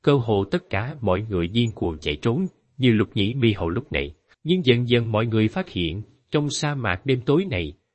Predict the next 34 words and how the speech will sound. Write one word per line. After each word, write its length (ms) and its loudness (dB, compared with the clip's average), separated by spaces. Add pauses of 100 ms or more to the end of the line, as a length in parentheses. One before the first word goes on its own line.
tựa 100 4
hồ 280 0
không 260 -4
có 100 -6
bất 140 -2 (120)
kỳ 180 0
chỗ 200 -2
nào 160 -2
an 280 -2
toàn. 280 -2 (260)
Hơn 260 2
nữa 220 0
tất 260 -2
cả 160 -2
mọi 220 -2
người 320 -4 (260)
cũng 200 0
đều 260 4
ý 100 2
thức 260 -4
được, 220 -2 (220)
ban 240 0
ngày 160 0
cái 140 0
loại 180 0 (100)
điên 200 2
cuồng 280 2
giết 240 0
chóc 160 0 (160)
là 140 -2
ngu 240 2
xuẩn 380 -2
cỡ 300 0
nào. 200 -6